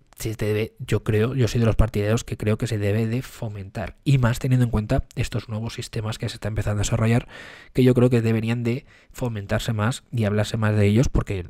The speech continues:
nos van a salvar, eh, pues de una crisis energética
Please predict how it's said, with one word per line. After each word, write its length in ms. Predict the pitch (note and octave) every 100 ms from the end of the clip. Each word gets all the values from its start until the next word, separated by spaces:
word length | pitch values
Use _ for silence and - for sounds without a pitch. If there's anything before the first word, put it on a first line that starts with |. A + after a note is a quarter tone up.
| -
nos 180 | G#2 -
van 140 | A2
a 80 | A2+
salvar, 540 | - G2+ F#2 A2 G#2 -
eh, 540 | G#2 G2+ G2 G2 F#2+ - -
pues 140 | - -
de 60 |
una 140 | G2+ F#2+
crisis 320 | G#2 A2 B2
energética 720 | A2 G#2 A#2+ A2+ A2+ B2